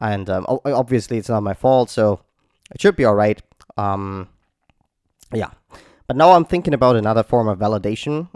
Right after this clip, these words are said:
I'm thinking about going to literature and, um, seeing if I can find a very similar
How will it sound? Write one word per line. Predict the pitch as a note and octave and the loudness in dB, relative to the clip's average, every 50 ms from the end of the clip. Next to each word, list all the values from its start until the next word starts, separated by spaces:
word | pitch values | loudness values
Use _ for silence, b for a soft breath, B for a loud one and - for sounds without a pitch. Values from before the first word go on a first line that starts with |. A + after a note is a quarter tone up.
| - | -10
I'm | A#2+ G#2 G2 G2 | -8 -6 -6 -6
thinking | - - C3 B2 - - A#2+ | -6 -6 -6 -6 -6 -6 -6
about | A2 G2 G#2+ G#2+ G#2 - | -4 -2 -2 -2 -2 -2
going | A2+ G#2+ G#2+ G#2 | -2 -2 -2 -2
to | - - | -6 -8
literature | G#2+ A2+ A#2+ - C3+ A#2 - - C3+ C#3 C#3 b b b b b b b - | -6 -6 -6 -6 -8 -10 -6 -4 -4 -4 -4 b b b b b b b -10
and, | A2 G#2 G#2 G#2 F#2+ G#2 | -8 -6 -6 -6 -4 -4
um, | G2+ F#2+ G2 G2 G2 F#2+ G2 G2+ _ - _ _ _ _ _ _ | -4 -4 -4 -6 -8 -10 -12 -14 _ -20 _ _ _ _ _ _
seeing | - - - C#3+ C3+ B2+ B2+ | -12 -6 -2 -2 0 0 0
if | A#2+ - B2 | -2 -2 -2
I | A#2 | -4
can | - - A2+ | -2 -4 -6
find | - - C3 B2 B2 A#2+ | -4 -4 -4 -2 -2 -2
a | G#2+ | 0
very | A2 A#2 B2+ C3 | 0 2 2 0
similar | - - - D3 D3+ D3 C3 A#2 A2+ A2 A2 A2+ A2+ | -2 -2 -4 -2 -2 0 0 2 2 0 0 -2 -6